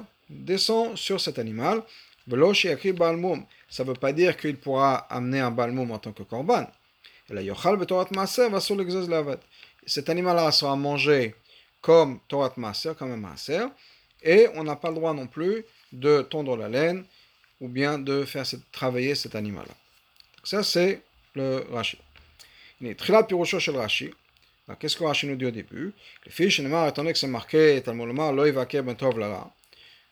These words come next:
que on ne devrait pas faire la différence entre un, le bon et le mal, l'animal qui est bien ou pas bien.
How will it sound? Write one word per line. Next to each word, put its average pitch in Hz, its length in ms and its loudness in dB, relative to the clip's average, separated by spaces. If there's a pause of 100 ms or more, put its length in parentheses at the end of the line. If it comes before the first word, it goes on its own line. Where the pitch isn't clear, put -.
(100)
que 151 520 6 (800)
on 135 60 -10
ne 131 180 -4
devrait 127 200 -6
pas 151 180 -4
faire 139 160 -8
la 135 80 -8
différence 127 320 -10
entre 117 160 -12
un, 117 300 -8 (100)
le 127 160 -6
bon 117 280 -2
et - 20 -6
le 95 80 -8
mal, 151 240 -2
l'animal 113 300 -6
qui - 100 -12
est 110 40 -10
bien 110 140 -4
ou 101 60 -8
pas 107 100 -12
bien. 151 340 -2